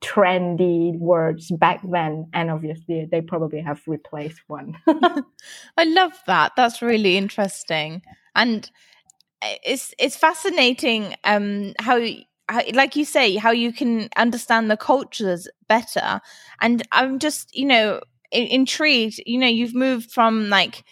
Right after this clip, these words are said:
Speaker 2: different cultures just, you know, through learning different languages. What are some of the things that you've learned by doing so?
Speaker 1: Well, I think certainly I've gotten a bit more,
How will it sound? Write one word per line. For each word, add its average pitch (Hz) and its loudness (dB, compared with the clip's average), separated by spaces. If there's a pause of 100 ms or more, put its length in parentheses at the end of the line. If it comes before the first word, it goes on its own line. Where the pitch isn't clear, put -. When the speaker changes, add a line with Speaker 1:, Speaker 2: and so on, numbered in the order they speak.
(220)
Speaker 2:
different 277 -2
cultures 233 2
just, - -4
you 208 0
know, 156 -2
through 233 0
learning 233 6
different 240 -2
languages. 233 0 (260)
What - 4
are 320 4
some 311 0
of 285 -4
the 269 -6
things 262 0
that 208 0
you've 208 -4
learned 220 2
by 208 2
doing 226 0
so? 147 -4 (1200)
Speaker 1:
Well, 247 2
I 285 4
think 427 2
certainly 247 4 (100)
I've 214 2
gotten 208 0
a 185 0
bit 190 2
more, 170 2